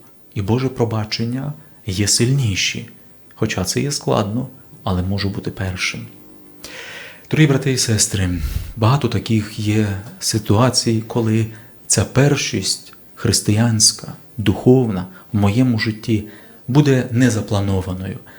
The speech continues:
так як у Марії Магдалини. Вона не думала про те,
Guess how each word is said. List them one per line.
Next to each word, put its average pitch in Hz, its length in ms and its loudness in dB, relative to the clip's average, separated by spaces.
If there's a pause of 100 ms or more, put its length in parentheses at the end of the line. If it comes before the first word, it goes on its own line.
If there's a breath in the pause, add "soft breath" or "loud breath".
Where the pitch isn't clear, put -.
(200 loud breath)
так 120 240 -2
як 110 240 2
у 117 60 2
Марії 104 340 4
Магдалини. 98 640 0 (380 loud breath)
Вона 147 220 2
не 113 100 4
думала 104 480 2
про 92 180 0
те, 127 280 2